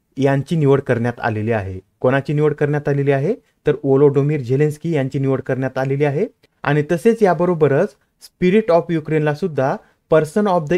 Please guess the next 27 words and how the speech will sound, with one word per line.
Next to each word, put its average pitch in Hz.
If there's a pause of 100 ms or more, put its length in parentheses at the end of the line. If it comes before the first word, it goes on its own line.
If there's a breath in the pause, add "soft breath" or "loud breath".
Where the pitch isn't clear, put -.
इयरच्या 151
श्रेणीमध्ये 147 (260)
स्थान 143
देण्यात 123
आलेलं 110
आहे. 98
दोन्ही 131
पॉइंट 143
लक्षात 135
राहू 139
द्या, 147 (360 soft breath)
यावर्षी 147 (120)
Person 139
of 131
the 123
इयर 135
म्हणून 131 (340)
व्होलोडिमीर 139
झेलेन्स्की 151 (260)
आणि 131
Spirit 143
of 139
युक्रेनला 127
स्थान 120
देण्यात 113 (120)
आलेलं 110
आहे. 104